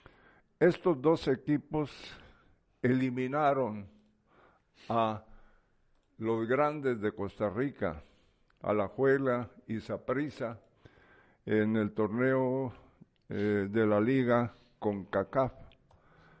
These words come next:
Se miden hoy. Este partido, o sí o sí,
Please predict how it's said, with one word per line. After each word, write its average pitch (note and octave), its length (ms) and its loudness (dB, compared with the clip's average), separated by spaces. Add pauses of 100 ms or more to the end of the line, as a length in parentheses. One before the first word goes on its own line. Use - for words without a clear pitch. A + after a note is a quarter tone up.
(100)
Se - 300 0
miden C#3+ 500 4 (160)
hoy. C#3+ 440 2 (1700)
Este C3 280 2
partido, D3 840 4
o G#2 140 2
sí F3+ 240 4
o D3+ 120 6
sí, D3 360 -2